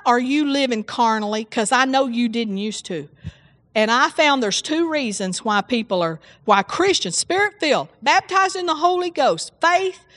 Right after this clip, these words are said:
word of faith, trained up under Kenneth E. Hagin, some of 'em. Some of 'em directly connected to him. Why are you living carnally now?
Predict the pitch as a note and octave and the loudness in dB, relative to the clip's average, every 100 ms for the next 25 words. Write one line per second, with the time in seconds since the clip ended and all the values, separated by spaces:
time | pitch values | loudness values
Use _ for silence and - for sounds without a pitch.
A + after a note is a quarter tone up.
0 | - B3 C#4+ G#4+ A#4 F#4+ A#3+ - E4+ F#4+ | -16 -6 0 2 2 0 0 0 2 2
1 | G4+ - - - - F#4+ G4+ A4+ G#4+ A4 | 0 -6 -20 -12 -4 2 2 2 0 2
2 | F4 D#4+ C4+ A#3 - G#4 A#4 A4+ A4+ A#4 | 2 2 2 0 0 0 0 2 2 4
3 | F#4+ C#4 G3+ D4+ - A#3 G#3 F#3 D#3+ - | 2 2 0 0 0 0 2 0 0 -12
4 | _ _ _ _ _ _ _ - F4 A4 | _ _ _ _ _ _ _ -2 0 2
5 | G4 E4+ D4+ D4 C#4+ F4+ A4 - A#4 A#4 | 2 2 2 2 4 4 2 2 2 2
6 | A#4 A4 A4+ B4+ - D4+ A#3 A3 C4 G#3+ | 2 2 2 0 0 -2 0 -2 0 -2
7 | D#3 - _ - - - - A#4+ D#5+ A#4+ | -4 -10 _ -20 -20 -10 0 2 2 2
8 | F4+ D#4 D#4 C#4+ C4+ A#3+ A3 - B3+ A#3+ | 2 0 0 2 2 2 -2 0 2 2
9 | A#3+ A3 F#3+ G3 G3 G3+ A#3 D4+ | 2 -2 -2 -4 -4 -4 -4 -6